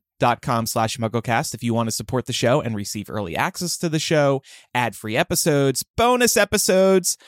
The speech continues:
yearly physical gifts, and much more. Actually, speaking of bonus episodes, we're doing two a month,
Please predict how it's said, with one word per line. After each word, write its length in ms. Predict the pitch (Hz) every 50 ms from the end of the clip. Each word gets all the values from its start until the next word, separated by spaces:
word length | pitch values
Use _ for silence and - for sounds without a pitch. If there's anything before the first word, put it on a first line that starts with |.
| - - - - - _ _ _
yearly 380 | 117 131 156 175 175 170 170
physical 480 | 165 - 175 156 - 160 - - 123 120
gifts, 440 | - - 170 170 170 - - - - -
and 260 | 123 127 123 117 117
much 320 | 117 120 120 117 - - -
more. 460 | 120 117 117 113 113 120 139 180 180 - - _ _ -
Actually, 360 | - 127 - - - 135 127
speaking 340 | - - - 175 175 - 160
of 140 | 127 107 -
bonus 360 | - 123 147 175 180 - -
episodes, 560 | 117 - - 104 - - 98 95 95 110 -
we're 100 | 113 113
doing 280 | 104 123 123 135 147 143
two 240 | - - - 139 151
a 80 | 165
month, 440 | 156 117 101 98 101 - - - -